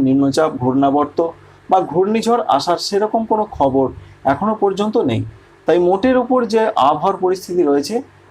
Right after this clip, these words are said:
আবহাওয়াটা ভালো থাকারই কথা রয়েছে। বিশেষ করে দক্ষিণবঙ্গে বৃষ্টি বাড়তে পারে ষোলো তারিখ থেকে, অর্থাৎ ষোলো জুন তারিখ থেকে পশ্চিমবঙ্গে, দক্ষিণবঙ্গে ধীরে ধীরে বৃষ্টি বাড়তে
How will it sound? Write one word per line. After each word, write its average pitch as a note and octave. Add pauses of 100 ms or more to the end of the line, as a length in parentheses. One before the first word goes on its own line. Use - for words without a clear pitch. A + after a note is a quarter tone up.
আবহাওয়াটা D3 (120)
ভালো C#3 (100)
থাকারই F3
কথা B2+
রয়েছে। E3+ (460)
বিশেষ G3
করে B3 (140)
দক্ষিণবঙ্গে F#3
বৃষ্টি D3 (100)
বাড়তে C3+
পারে E3+ (520)
ষোলো F#3 (140)
তারিখ C3 (120)
থেকে, A2+ (240)
অর্থাৎ F3 (120)
ষোলো F#3 (120)
জুন G#3 (100)
তারিখ D#3+
থেকে F3+ (120)
পশ্চিমবঙ্গে, D#3 (100)
দক্ষিণবঙ্গে C#3 (400)
ধীরে G#3+ (140)
ধীরে C#3+ (120)
বৃষ্টি A#2+ (100)
বাড়তে A2+